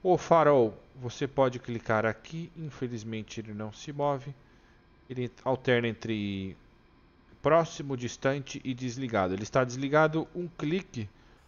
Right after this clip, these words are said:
o feixe do nosso farol aqui na ponta da asa está iluminando próximo. Normalmente pra decolagem, mais um clique, ele joga o feixe um pouco mais distante. Eu vou deixar assim já.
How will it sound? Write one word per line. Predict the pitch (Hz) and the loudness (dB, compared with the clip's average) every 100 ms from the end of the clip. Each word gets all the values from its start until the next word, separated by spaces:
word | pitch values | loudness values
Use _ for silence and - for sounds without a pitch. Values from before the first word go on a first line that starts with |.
| _ _ | _ _
o | 117 | -12
feixe | - 147 151 135 - 107 - - - - - | -2 0 0 -2 -6 -8 -12 -20 -20 -10 -2
do | 123 | 4
nosso | 127 120 | 4 2
farol | - 131 127 147 143 - - - - - - - - - - | 4 6 6 4 2 -10 -16 -16 -14 -14 -14 -14 -14 -14 -8
aqui | 120 - | -8 -2
na | 120 117 | 2 2
ponta | - 120 120 | 4 2 4
da | 131 143 143 | 6 8 8
asa | 135 147 135 | 6 0 -2
está | - 147 | 4 4
iluminando | 147 139 135 135 139 143 123 - - _ _ | 4 2 2 2 2 0 -4 -10 -20 _ _
próximo. | 127 117 - - 107 | 4 4 2 -10 -8
Normalmente | 131 131 135 131 | -6 -4 -6 -6
pra | - | -8
decolagem, | 127 127 123 123 127 120 123 | -8 -4 0 2 2 -2 -10
mais | 104 117 107 | -4 -4 -4
um | 120 | -8
clique, | - 117 123 - - _ - - - - | -8 -6 -6 -8 -20 _ -20 -20 -20 -8
ele | 113 120 | -2 0
joga | 120 120 | 2 2
o | 113 | 0
feixe | - 113 - 113 - - - - | -2 -2 -2 -10 -14 -18 -14 -12
um | |
pouco | 113 117 110 123 | 0 0 0 2
mais | 127 117 | 2 2
distante. | 117 - 98 - | -2 -8 -10 -8
Eu | |
vou | 185 | -6
deixar | 180 147 139 127 | -4 -2 -2 -2
assim | 127 120 - 120 | -4 -8 -8 -8
já. | 101 82 | -6 -6